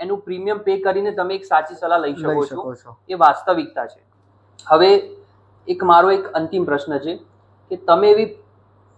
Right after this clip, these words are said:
Speaker 1: માત્ર બે થી ત્રણ એવી એડવાઇસ આપો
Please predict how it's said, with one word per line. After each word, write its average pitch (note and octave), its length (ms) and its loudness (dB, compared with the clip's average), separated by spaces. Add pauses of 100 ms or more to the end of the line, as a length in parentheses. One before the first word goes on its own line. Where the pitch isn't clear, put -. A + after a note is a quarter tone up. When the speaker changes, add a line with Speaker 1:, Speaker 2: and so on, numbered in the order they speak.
(520)
Speaker 1:
માત્ર F#3 580 6
બે E3 180 2
થી F#3 160 -6
ત્રણ F3+ 260 2
એવી F3+ 160 4
એડવાઇસ D#3+ 400 2
આપો D3 520 4